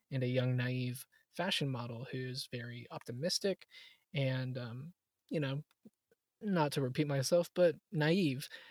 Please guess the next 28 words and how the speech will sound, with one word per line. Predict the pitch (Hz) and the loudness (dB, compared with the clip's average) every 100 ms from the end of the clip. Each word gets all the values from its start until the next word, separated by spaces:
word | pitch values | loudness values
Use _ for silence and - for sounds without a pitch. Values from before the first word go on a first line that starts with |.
| - - - _ - | -20 -20 -20 _ 4
and | 151 143 131 | 8 8 6
just | 139 - | 2 0
kind | - 139 | 2 2
of | 131 | 4
their | 131 131 127 156 | 4 4 2 -4
connection | - 135 139 - 143 | -2 0 2 2 2
that | 127 - | 0 -4
forges | - 131 131 135 127 131 - - - _ _ - | -6 -4 -2 -2 -2 -2 -2 -4 -8 _ _ -4
and | 135 | -2
the | 127 | -2
bonds | 127 123 139 - | -4 -2 -2 -4
that | - | -6
they | 131 | -4
share | 127 - 131 135 127 | 0 0 0 -2 -4
through | 131 - 131 127 120 117 151 _ _ _ _ _ _ _ _ _ | -8 -10 -6 -6 -6 -10 -14 _ _ _ _ _ _ _ _ _
these | 160 127 127 | -8 -6 -4
kind | 135 123 | -4 -4
of | 127 - _ _ - | -8 -16 _ _ -10
trials | - - 127 127 135 | -8 -6 -4 -2 0
and | 139 135 | 0 0
tribulations | 143 135 131 131 185 190 156 | -2 -2 -4 -4 -4 -2 2
that | 143 | 4
I | 156 | 6
really | 170 233 | 8 8
don't | 196 185 | 6 4
wanna | 170 | 4
go | 151 151 | 2 4
deep, | 151 143 | 2 0